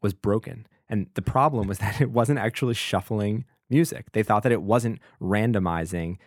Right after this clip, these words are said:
the music that they wanted to be random. Now, Apple had come across the same problem a few years earlier. There's this amazing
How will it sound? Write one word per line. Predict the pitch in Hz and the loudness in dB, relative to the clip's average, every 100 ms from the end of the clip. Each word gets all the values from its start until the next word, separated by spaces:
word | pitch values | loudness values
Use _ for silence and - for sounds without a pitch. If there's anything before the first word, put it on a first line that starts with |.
| _ - | _ -2
the | |
music | 107 107 104 98 | 2 2 0 -4
that | 87 | -2
they | 95 | -2
wanted | 92 90 90 92 85 82 | 0 0 -2 -2 -4 -4
to | - | -6
be | 95 92 | -2 -2
random. | 90 87 82 - - _ - | 0 -2 -4 -10 -14 _ -4
Now, | 117 | -2
Apple | 117 139 156 123 | 0 0 2 0
had | 107 92 87 - _ _ - | 2 0 -2 -10 _ _ 0
come | 117 | 0
across | 104 104 101 | 4 2 2
the | 98 | -2
same | - 107 101 | -2 0 0
problem | 98 104 104 85 | 0 -2 -2 -4
a | 82 | -4
few | 98 | -2
years | 90 82 | 0 0
earlier. | 95 98 78 | -2 -2 -4
There's | 80 92 | -6 -6
this | - 92 | -4 -4
amazing | 90 95 113 117 123 113 | -2 0 0 0 0 -2